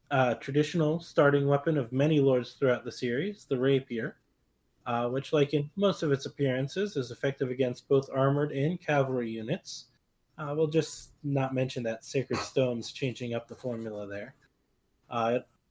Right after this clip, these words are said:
and there might be other games that change up the formula like that too, but, uh, it also grants speed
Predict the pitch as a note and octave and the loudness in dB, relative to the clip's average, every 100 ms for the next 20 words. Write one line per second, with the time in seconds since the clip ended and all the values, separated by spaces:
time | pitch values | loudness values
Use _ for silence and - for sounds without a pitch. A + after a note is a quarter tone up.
0 | _ D#3 D3 D#3+ D#3+ D3+ D3 B2+ A#2+ A#2+ | _ -4 6 8 8 8 6 4 4 0
1 | G#2+ A2 - A#2 G#2 A2+ - - A#2+ A2 | -2 -6 -6 -4 -4 -6 -6 -2 -2 -2
2 | G#2+ G#2+ A2 G#2+ A#2+ G#2+ - A#2 G2 G2+ | -4 -2 -2 -2 -4 -4 -2 -4 -4 -8
3 | G#2 - _ _ _ _ _ _ _ _ | -10 -10 _ _ _ _ _ _ _ _
4 | _ _ _ _ - A#2 A#2 C#3 D3+ E3 | _ _ _ _ -6 -2 2 4 4 0
5 | C#3+ C#3+ C#3+ - - - D#3+ D#3 | 2 2 0 -8 -12 -6 -2 -2